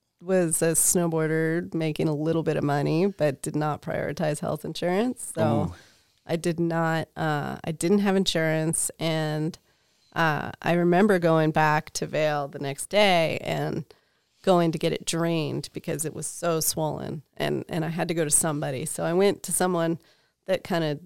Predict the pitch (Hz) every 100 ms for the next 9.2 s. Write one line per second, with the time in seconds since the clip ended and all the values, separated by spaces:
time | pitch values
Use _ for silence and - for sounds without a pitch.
0 | - - 214 202 185 190 - 175 160 160
1 | 180 - - 175 156 147 151 151 151 147
2 | 147 - 151 165 165 165 160 160 - 156
3 | 151 151 156 - 160 - 156 - 160 156
4 | 160 160 151 - 160 156 - _ _ _
5 | - 185 180 180 - 208 - _ - 175
6 | - 226 202 - 185 170 - - 190 185
7 | 196 - 190 170 165 156 160 156 151 160
8 | 156 156 - 165 156 151 151 - 185 202
9 | 196 185